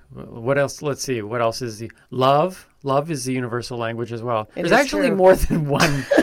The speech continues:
Speaker 2: <laughs>
Speaker 1: universal language
Speaker 2: There
Speaker 1: now that
Speaker 2: is.
Speaker 1: we come to think of it.
Speaker 2: Yeah, sign language. No?
Speaker 1: You know, it,
Speaker 2: No?
Speaker 1: well, we're just thinking about that now. I mean, it ju-, it just shows you that, uh,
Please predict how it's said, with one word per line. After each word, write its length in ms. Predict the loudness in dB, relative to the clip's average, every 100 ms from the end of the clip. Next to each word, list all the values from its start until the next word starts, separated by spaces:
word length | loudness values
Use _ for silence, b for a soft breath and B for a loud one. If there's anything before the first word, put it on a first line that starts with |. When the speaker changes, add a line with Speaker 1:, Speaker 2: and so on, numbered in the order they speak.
| 4
Speaker 2:
<laughs> 240 | 4 6 4
Speaker 1:
universal 580 | 4 4 4 2 0 0
language 480 | 2 2 0 -4 2
Speaker 2:
There 220 | 4 4
Speaker 1:
now 180 | 4 2
that 80 | 2
Speaker 2:
is. 40 |
Speaker 1:
we 80 | 0
come 280 | -4 -6 -6
to 60 | -8
think 180 | -8
of 100 | -6
it. 220 | -6 -8 -12 b -4
Speaker 2:
Yeah, 320 | 0 0 -2 -6
sign 320 | -2 -2 0
language. 560 | -2 -4 -8 -14 -18 _ _ -14
No? 420 | -14 -12 -14 -18 b b b -2
Speaker 1:
You 80 | 0
know, 180 | 0 -4 b b b b b b _ -20 -2
it, 220 | -2 -2
Speaker 2:
No? 340 | -8 -8 -8 -12 -16 -20 2
Speaker 1:
well, 140 | 6 6
we're 120 | 4
just 220 | -2 0
thinking 240 | 0 0 2
about 180 | 2
that 180 | 2 0
now. 340 | 2 0 2 0
I 60 |
mean, 220 | 0 0
it 60 | -2
ju-, 160 | -2 -4
it 140 | -4
just 220 | -4 -4
shows 300 | 0 0 0
you 140 | -2 -2
that, 320 | 0 0 0
uh, 500 | -2 0 0 -2 -8